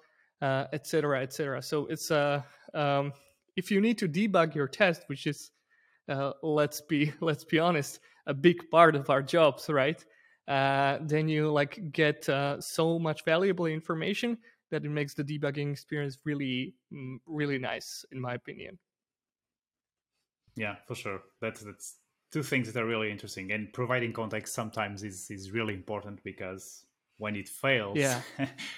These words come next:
Speaker 2: you need to understand all the
Speaker 1: Yeah,
Speaker 2: context
Speaker 1: because
Speaker 2: to,
Speaker 1: if
Speaker 2: to
Speaker 1: your tests are green, we're all happy, right? But once
Speaker 2: Yeah.
Speaker 1: they're red,
Speaker 2: <laughs>
Speaker 1: that's where, that's where you need to roll up your sleeves and get to, get to work.
Speaker 2: Exactly. Yeah. So,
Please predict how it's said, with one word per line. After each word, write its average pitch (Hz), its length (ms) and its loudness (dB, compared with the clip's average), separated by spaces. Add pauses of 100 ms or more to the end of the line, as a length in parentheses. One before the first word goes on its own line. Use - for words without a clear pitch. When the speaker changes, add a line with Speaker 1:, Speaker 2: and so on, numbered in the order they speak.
(140)
Speaker 2:
you 113 100 0
need 110 220 -2
to 113 120 -2
understand 104 580 -6 (920)
all 110 200 0
the 110 140 -6
Speaker 1:
Yeah, 214 160 6
Speaker 2:
context 185 80 4
Speaker 1:
because 208 320 2
Speaker 2:
to, 262 60 -2
Speaker 1:
if 233 100 -4
Speaker 2:
to 254 60 2
Speaker 1:
your 247 100 4
tests 262 320 2
are 240 100 6
green, 233 440 2 (200)
we're 233 160 6
all 226 140 6
happy, 240 360 6
right? 180 360 0 (240)
But 165 100 -2
once 185 220 4
Speaker 2:
Yeah. 117 100 2
Speaker 1:
they're 196 240 4
red, 180 380 2 (240)
Speaker 2:
<laughs> - 260 -6
Speaker 1:
that's 170 320 2
where, 180 380 8
that's 170 320 2
where 185 140 4
you 185 120 4
need 185 200 2
to 185 80 0
roll 180 200 2
up 180 160 0
your 175 140 0
sleeves 190 420 -4
and 175 160 -2
get 180 240 0
to, 175 380 2
get 170 240 -4
to 175 120 -2
work. 156 380 -4 (600)
Speaker 2:
Exactly. 95 680 -10 (220)
Yeah. 104 220 -4 (1400)
So, 180 480 4